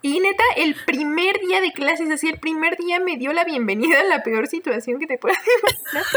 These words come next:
Estaba con un amigo que ju-, se hizo, o sea, bueno, en ese entonces no era mi amigo, pero nos habíamos conocido como en el curso y todo de previo.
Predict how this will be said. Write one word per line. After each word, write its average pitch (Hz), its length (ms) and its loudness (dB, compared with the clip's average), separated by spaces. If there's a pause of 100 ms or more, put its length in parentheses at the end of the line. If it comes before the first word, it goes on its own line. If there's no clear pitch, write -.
(380)
Estaba 392 400 0
con 262 160 0
un 277 80 0
amigo 269 400 0 (400)
que 480 240 0
ju-, - 160 -4
se 269 100 0
hizo, 277 220 0
o 294 80 4
sea, 294 120 4
bueno, 247 260 2 (180)
en 233 140 -2
ese 254 120 -2
entonces 269 380 -2
no 262 80 0
era 254 140 4
mi 226 80 0
amigo, 214 340 0
pero 196 300 2
nos 196 320 -2
habíamos 220 340 0
conocido 214 400 -4
como 220 180 -4
en 202 100 -4
el 196 120 -8
curso 220 560 -6
y 202 60 -8
todo 208 340 -4
de 202 260 -6
previo. 220 380 -2